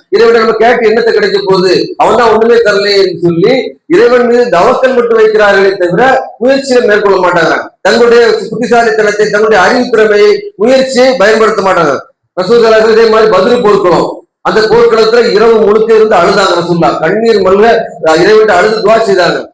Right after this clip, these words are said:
வெறுமனே துவா கேட்டு அழுது வடிஞ்சிட்டு, "அல்லாஹ் நீ பாத்துக்கோன்னு" சொல்லிட்டு தூங்கல.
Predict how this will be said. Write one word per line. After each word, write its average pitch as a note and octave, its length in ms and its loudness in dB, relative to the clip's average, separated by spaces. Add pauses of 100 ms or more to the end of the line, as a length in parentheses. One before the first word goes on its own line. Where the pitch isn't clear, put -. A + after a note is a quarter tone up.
(260)
வெறுமனே A3 300 0
துவா A3+ 300 2
கேட்டு G#3+ 240 2
அழுது G#3+ 320 0
வடிஞ்சிட்டு, G3+ 460 -2 (280)
"அல்லாஹ் F#3+ 240 0
நீ G3+ 60 -4
பாத்துக்கோன்னு" G#3 460 0
சொல்லிட்டு G#3+ 220 -2
தூங்கல. A3 360 0